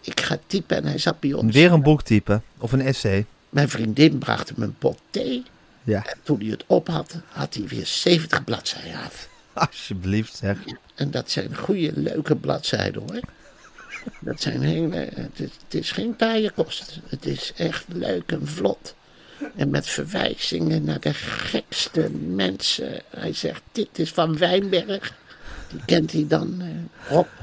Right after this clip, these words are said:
Speaker 1: Wijnberg.
Speaker 2: Ja, zeker.
Speaker 1: Geweldig, eh, denker ook, van de jonge generatie.
Speaker 2: Ja,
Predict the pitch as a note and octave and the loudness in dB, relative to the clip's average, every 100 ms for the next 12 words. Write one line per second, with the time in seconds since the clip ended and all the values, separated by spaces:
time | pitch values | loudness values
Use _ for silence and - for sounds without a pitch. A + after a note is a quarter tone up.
0 | - B2+ C#3 D3+ D3 C3+ - - - A#2 | -8 -2 0 0 -2 -4 -6 -8 4 6
1 | A2 A2+ A2+ G2+ - C3+ - _ _ _ | 6 4 2 0 0 -2 -4 _ _ _
2 | - - C#2+ C2+ - - - - - - | -10 -4 -2 -2 -2 -6 -8 -10 -12 -14
3 | - - - B2+ C3 - - - - - | -12 -12 -4 -4 -4 -6 -6 -6 -6 -10
4 | - - A#2 A#2+ G#2+ - B2 A#2+ G#2+ G2+ | -8 -6 -2 -2 -4 -6 -6 -6 -4 -4
5 | F#2 F2+ - G#2+ G#2+ - | -4 -4 -6 -8 -10 -12